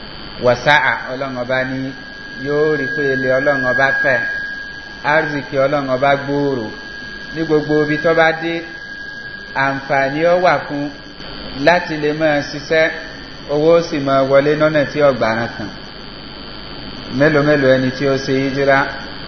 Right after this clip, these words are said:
ó rí pé ìlú tí ó dé, káwọn èèyàn máa tò sí bẹ́ẹ̀ sì rí pé Ọlọ́run Ọba ó ṣí náà fún. Yóò di ẹnìkan tó jẹ́ pé yóò máa bú àwọn tó lọ bá ń bẹ̀.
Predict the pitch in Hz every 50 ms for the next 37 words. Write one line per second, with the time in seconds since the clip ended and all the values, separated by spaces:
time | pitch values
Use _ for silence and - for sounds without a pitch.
0 | - - - - - - - - 156 160 160 160 165 170 165 165 165 170 - 151
1 | 143 139 151 165 160 - 196 185 190 190 175 147 139 131 131 143 143 - - -
2 | - - - - - - - - - - - - - - 170 185 202 202 180 160
3 | 147 143 147 156 160 165 160 151 143 - - 139 123 120 - 147 147 156 156 156
4 | 151 151 151 - 147 135 135 131 - 147 143 143 147 147 147 135 - - - 135
5 | 143 147 156 143 135 131 135 127 135 143 147 139 - - - 131 127 - - -
6 | - - - 831 831 831 807 831 831 - - 262 - 262 262 262 - 262 262 262
7 | - 262 262 262 - - 262 - - - - - - - - - - - - -
8 | - - 147 165 180 190 190 180 - - 156 156 156 156 151 143 139 135 160 151
9 | 147 175 170 170 170 170 170 170 175 175 170 175 175 175 170 156 147 147 143 143
10 | 135 123 - - 165 165 151 139 135 131 135 135 - 147 143 135 131 131 127 131
11 | 143 139 143 143 139 139 135 123